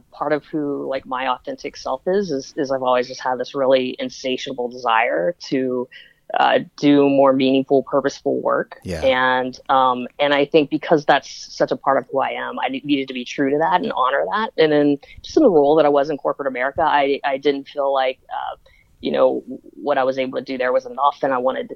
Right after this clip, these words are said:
Speaker 1: I wanted more. Um, and so, uh, but I, and I do think that it does help you though navigate,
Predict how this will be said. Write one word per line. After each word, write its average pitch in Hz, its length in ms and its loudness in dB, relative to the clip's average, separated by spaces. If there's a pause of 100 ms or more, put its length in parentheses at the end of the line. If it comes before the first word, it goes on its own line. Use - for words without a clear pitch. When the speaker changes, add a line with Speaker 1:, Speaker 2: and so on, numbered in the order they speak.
(100)
Speaker 1:
I 127 60 -2
wanted 127 280 -2
more. 123 540 -4
Um, 123 420 -4 (100)
and 131 200 -2
so, 131 540 2 (460)
uh, 127 360 2
but 180 220 2
I, 202 60 6
and 180 200 4
I 190 60 4
do 220 220 2
think 196 220 0
that 147 100 -2
it 135 100 -8
does 139 260 0
help - 360 -2
you 139 120 -8
though 131 200 -8
navigate, 135 840 -4